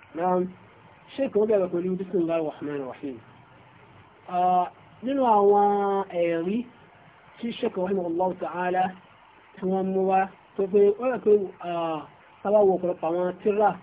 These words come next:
àwọn àfẹ́sìn, wọ́n máa bẹ̀rẹ̀ pẹ̀lú, "بسم الله الرحمن الرحيم." Wọ́n bẹ̀rẹ̀ pẹ̀lú, "بسم الله الرحمن الرحيم." Kò sí ní tó fa eléyìí ni pé wọ́n máa ń fi ń ṣe kíni, wọ́n máa ń fi ń kọ́pì, wọ́n máa ń fi ń ṣe, wọ́n máa ń fi ń jo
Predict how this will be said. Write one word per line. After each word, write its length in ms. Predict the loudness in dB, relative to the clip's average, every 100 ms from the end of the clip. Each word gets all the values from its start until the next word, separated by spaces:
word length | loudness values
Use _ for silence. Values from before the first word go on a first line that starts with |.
| -16 -12
àwọn 160 | -10
àfẹ́sìn, 440 | -8 -6 -6 -4 -10
wọ́n 160 | -8 -6
máa 140 | -6
bẹ̀rẹ̀ 260 | -6 -10 -8
pẹ̀lú, 260 | -6 -4 -4
"بسم 280 | -6 -10 -6
الله 240 | -4 -4
الرحمن 460 | -4 -6 -10 -12 -10
الرحيم." 380 | -12 -14 -16 -18 -20 -20 -20 -20 _ _ -20 -18
Wọ́n 220 | -10 -6
bẹ̀rẹ̀ 180 | -6 -6
pẹ̀lú, 140 | -8 -10
"بسم 280 | -12 -10 -6
الله 200 | -6 -6
الرحمن 400 | -10 -12 -14 -12
الرحيم." 300 | -14 -16 -18 -20 -20 -20 _ _
Kò 100 | -12
sí 120 | -4
ní 100 | -2 -2
tó 120 | -2 -4
fa 120 | -4 -4
eléyìí 220 | -2 -2
ni 60 |
pé 160 | -2 -4 -4 -6 -14 _ _ -20 -10
wọ́n 360 | -6 -4 -4
máa 120 | -2
ń 80 | -2
fi 60 | -2
ń 60 | -4
ṣe 60 |
kíni, 240 | -4 -4 -4 -6
wọ́n 160 | -8
máa 140 | -6 -6
ń 40 |
fi 120 | -4 -2
ń 120 | 0 -2 -4 -12 -20 -20 _
kọ́pì, 340 | -6 -6 -6 -6
wọ́n 140 | -4
máa 80 | -4
ń 40 |
fi 100 | -4
ń 100 | -4 -8 -12 -20 -20 -20
ṣe, 200 | -6 -2 0 -2 -6 -12 _ -20
wọ́n 140 | -12 -6
máa 60 |
ń 20 | -2
fi 80 |
ń 100 | -2
jo 180 | -2 0